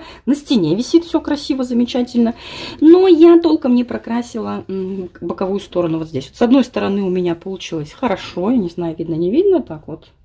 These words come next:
довольно-таки, да, неплохо. А с другой стороны у меня вот такой вот пердемонокль.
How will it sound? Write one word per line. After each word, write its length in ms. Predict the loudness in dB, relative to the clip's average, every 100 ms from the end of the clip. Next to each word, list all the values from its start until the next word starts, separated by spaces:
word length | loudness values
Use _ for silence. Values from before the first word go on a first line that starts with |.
| _
довольно-таки, 720 | 0 0 0 -6 -10 -14 -14 -4
да, 140 | 2
неплохо. 680 | 2 0 -4 -4 0 -2 -2 -16 -18 -20 -20 -20 -20 -20 -8
А 240 | 0 2
с 60 | 4
другой 520 | 4 6 8 8 8
стороны 640 | 4 0 2 2 0 -2 -4
у 80 | -4
меня 460 | -2 -2 -4 -6 -10 -20 -20 _ _
вот 220 | -16 -14 -14 -12
такой 320 | -10 -4 -4
вот 280 | -4 -8 -10 -20 _
пердемонокль. 680 | -14 -8 -4 -2 -4 -10 -18